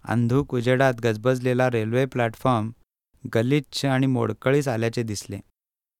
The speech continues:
मात्र पिण्यासाठी पाणी, श्वास घेण्यासाठी मोकळी हवा आणि अवयवांना हालचाल करण्यासाठी थोडीशी जागा, यामुळे आमच्यासाठी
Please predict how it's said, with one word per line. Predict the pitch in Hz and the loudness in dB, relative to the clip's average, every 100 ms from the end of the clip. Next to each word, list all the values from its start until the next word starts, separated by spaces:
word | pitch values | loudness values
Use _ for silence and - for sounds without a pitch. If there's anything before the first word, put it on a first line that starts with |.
| _ _ _ - | _ _ _ -2
मात्र | 113 120 | -2 0
पिण्यासाठी | 120 113 113 127 127 123 127 | -2 -2 0 0 0 -2 -2
पाणी, | 120 107 117 120 120 - _ _ | -2 -2 -2 -4 -6 -14 _ _
श्वास | - 131 127 143 | -4 6 6 6
घेण्यासाठी | 123 120 131 131 120 131 | 0 0 0 -2 -2 0
मोकळी | 120 107 131 | 0 -2 0
हवा | 135 113 113 110 117 _ _ _ | 0 0 -2 -4 -8 _ _ _
आणि | - 143 - | -4 -4 -2
अवयवांना | 120 123 131 143 147 135 139 160 | 0 2 2 2 2 2 2 2
हालचाल | 127 117 - 135 | 0 -2 2 2
करण्यासाठी | 139 120 113 123 127 110 127 147 - | 2 -2 -2 -2 -4 -6 -4 -6 -4
थोडीशी | 117 120 113 123 | -4 -4 -4 -6
जागा, | 110 98 101 - _ _ _ _ _ _ _ _ | -4 -6 -8 -12 _ _ _ _ _ _ _ _
यामुळे | 113 113 123 117 127 | 0 2 2 0 0
आमच्यासाठी | 117 113 123 120 110 120 | 0 -2 -4 -4 -4 -4